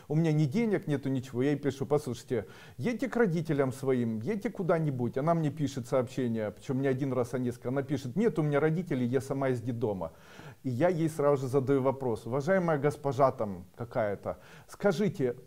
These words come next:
и у вас нет денег на сегодняшний день, я вас правильно понял?» «Да». «Вам негде жить?» «Да». «Тогда какого вы сидите в Инстаграме? Зачем вы сидите в Инстаграме?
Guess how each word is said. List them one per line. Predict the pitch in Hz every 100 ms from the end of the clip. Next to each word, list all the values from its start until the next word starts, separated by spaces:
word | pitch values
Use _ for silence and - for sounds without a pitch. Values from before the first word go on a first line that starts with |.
| -
и | 135
у | 196
вас | 254 254 -
нет | 185 185 135
денег | 175 180 135 113
на | 123
сегодняшний | 120 123 117 120 117 120
день, | 117 120
я |
вас | 143 151
правильно | 214 214 175
понял?» | - 123 117
«Да». | 113 101 135
«Вам | 180 208 208
негде | 208 175 190
жить?» | 160 147
«Да». | 117 110 - -
«Тогда | 160 165 180
какого | 185 190 190 - 190 202 208
вы | 170 170
сидите | - 127 120 175 165
в | 147
Инстаграме? | 143 - 131 123 104 95 - - _ _ _ _ _ _ _ _
Зачем | 113 165 - 254
вы | 208 160
сидите | 165 151 170 156
в |
Инстаграме? | 156 - 143 135 117 101